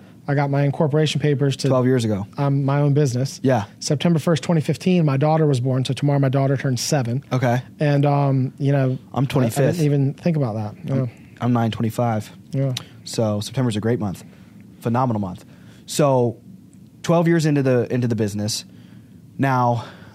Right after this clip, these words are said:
Speaker 2: did you just start off with a singular product of DirecTV as well, or were you able
Speaker 1: Yeah.
Speaker 2: to do multiple things? 'Cause I know
Speaker 1: Um,
Speaker 2: you guys do a lot more than just DirecTV now.
Speaker 1: We, we do now. When A T and T purchased DirecTV, I believe that it kinda changed, kinda changed my life. They ult-,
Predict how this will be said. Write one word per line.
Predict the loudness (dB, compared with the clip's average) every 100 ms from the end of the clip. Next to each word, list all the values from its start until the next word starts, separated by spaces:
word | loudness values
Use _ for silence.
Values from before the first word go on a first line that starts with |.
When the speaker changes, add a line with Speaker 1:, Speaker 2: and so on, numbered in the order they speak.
| -20 -20 -20 -20 -20 -20 -20 -20 -20 -20 -20 -4
Speaker 2:
did | -2 0
you | 2
just | 2 2
start | 2 2 4
off | 2 0
with | -2
a |
singular | 0 0 2
product | 2 0 2
of | 0
DirecTV | 2 0 0 0 2 2 0 -2
as | -4
well, | 0 0 0 -4 -2
or | 0 2
were | 2
you | 4
able | 4
Speaker 1:
Yeah. |
Speaker 2:
to | 2
do | 2 4
multiple | 4 2 -2
things? | -2 -2 -2
'Cause | 0 2
I | 4
know | 4
Speaker 1:
Um, |
Speaker 2:
you | 4
guys | 2
do | 2
a | 2
lot | 2 2
more | 0 2
than | 0
just | 0
DirecTV | 0 -2 0 0
now. | 0 0
Speaker 1:
We, | 0
we | 2 2
do | 4 4
now. | 4 2 2 0
When | 2 2
A | 2 0
T | 2 2
and | 2
T | 2 2 2
purchased | 0 -2 0 -2 2
DirecTV, | 2 2 0 0 2 0
I | 0 0
believe | 2 2 4 4
that | 2
it | 0
kinda | 0 -2
changed, | 0 0 2 2 0 -6 -4
kinda | -2
changed | 0 0 0
my | 0
life. | -2 0 -2 0
They | 0
ult-, | 2 0